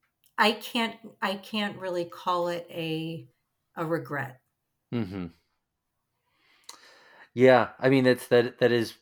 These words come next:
Speaker 2: part of it is, is now there are different opportunities and there's more things that are local. And a lot of the internships at the time would have been in Manhattan,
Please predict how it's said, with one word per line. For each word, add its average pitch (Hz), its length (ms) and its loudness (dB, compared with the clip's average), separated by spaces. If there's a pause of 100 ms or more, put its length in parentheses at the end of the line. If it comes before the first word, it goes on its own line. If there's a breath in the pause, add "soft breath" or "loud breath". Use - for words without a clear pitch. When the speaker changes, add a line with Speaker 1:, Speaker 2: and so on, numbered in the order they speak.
(100)
Speaker 2:
part 117 240 4
of 107 80 2
it 98 100 2
is, 92 240 -2
is 98 220 -10
now 107 520 0
there 98 200 2
are 92 560 -2 (100)
different 107 260 -2
opportunities 113 800 0
and 98 100 -4
there's 92 200 -6
more 95 180 -2
things 95 240 -8
that 87 140 -6
are 90 100 -6
local. 95 460 -4
And 85 80 -8
a 87 40 -10
lot 90 220 -4
of 82 120 -10
the 92 140 -10
internships 90 600 -10
at 87 80 -10
the 87 80 -14
time 87 320 -8
would 85 120 -6
have 80 100 -12
been 85 340 -8 (460 soft breath)
in 107 160 -4
Manhattan, 92 600 -8